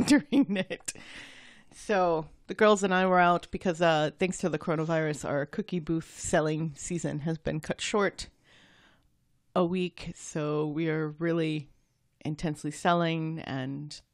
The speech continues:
the troupe that was supposed to relieve us at six o'clock didn't show up. So my cookie mom and my co-leader said, "Let's sell another hour." And because I was dependent upon them as a,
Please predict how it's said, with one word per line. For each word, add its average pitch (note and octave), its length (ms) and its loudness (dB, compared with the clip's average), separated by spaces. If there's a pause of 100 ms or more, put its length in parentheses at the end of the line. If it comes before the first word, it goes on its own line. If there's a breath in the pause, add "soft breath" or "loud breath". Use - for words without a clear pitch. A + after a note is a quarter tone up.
the D3 80 -6
troupe - 320 -8
that C#3+ 100 -6
was D3+ 100 -10
supposed - 380 -8
to C#3+ 360 -4 (440)
relieve F3 360 -2
us F3 160 -2
at B2+ 120 -6
six - 140 -8
o'clock E3 400 -2
didn't D#3+ 180 -6
show E3+ 200 0
up. - 280 0 (800 soft breath)
So E3 340 2
my E3 160 -2
cookie G#3+ 300 -4
mom F3 520 0
and D#3 100 -4
my D3+ 100 -2
co-leader F#3 460 0
said, D3 380 -4
"Let's - 240 0
sell F#3 220 2
another A3 280 2
hour." A#3 440 4
And C#3+ 220 -4
because F3+ 260 -6
I E3 60 2
was D#3+ 120 -2
dependent F3 340 -4
upon D#3+ 260 -2
them F#3+ 360 2
as - 200 -8
a, E3 180 -4